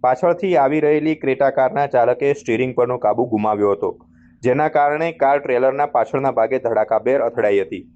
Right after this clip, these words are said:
અકસ્માત સમયે ક્રેટા ક્રા-, કારમાં કુલ છ વ્યક્તિઓ સવાર હતા. ડ્રાઈવરની બાજુમાં બેઠેલા હાજી મસરૂ ખાનનું ઘટના સ્થળે જ મોત થયું હતું.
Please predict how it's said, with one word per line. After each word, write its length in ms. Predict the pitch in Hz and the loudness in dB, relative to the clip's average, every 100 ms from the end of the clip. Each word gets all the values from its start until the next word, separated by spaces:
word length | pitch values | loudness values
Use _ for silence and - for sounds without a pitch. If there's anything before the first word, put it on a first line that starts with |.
| _ _ - - | _ _ -20 -6
અકસ્માત 480 | 127 165 160 185 190 | -2 -2 -2 0 -2
સમયે 360 | 190 170 175 175 | -2 0 -2 -2
ક્રેટા 400 | 160 143 151 147 | -2 0 0 0
ક્રા-, 300 | 143 135 131 | 0 0 0
કારમાં 400 | 135 127 151 160 | 0 0 0 -2
કુલ 260 | 139 135 | 2 0
છ 160 | - 147 | 0 -2
વ્યક્તિઓ 480 | 143 139 139 139 135 | 0 -2 -4 -2 0
સવાર 380 | 123 104 101 98 | 2 2 2 0
હતા. 280 | - 92 - _ _ _ - | -2 -4 -4 _ _ _ -4
ડ્રાઈવરની 520 | 110 123 139 160 185 | 0 2 2 0 0
બાજુમાં 460 | 165 139 147 151 143 | 0 0 0 -4 -2
બેઠેલા 460 | 135 151 139 143 | -2 0 0 0
હાજી 340 | 139 120 107 135 | 0 -2 -2 -4
મસરૂ 300 | 123 120 131 | -4 -2 -2
ખાનનું 380 | 131 123 135 | -2 -2 -4
ઘટના 320 | 127 117 120 117 | -8 -6 -4 -4
સ્થળે 340 | - 123 131 | -2 0 0
જ 60 | 127 | 0
મોત 300 | 113 120 120 | -4 -4 -2
થયું 240 | 107 101 | 0 0
હતું. 280 | 101 95 | 0 -4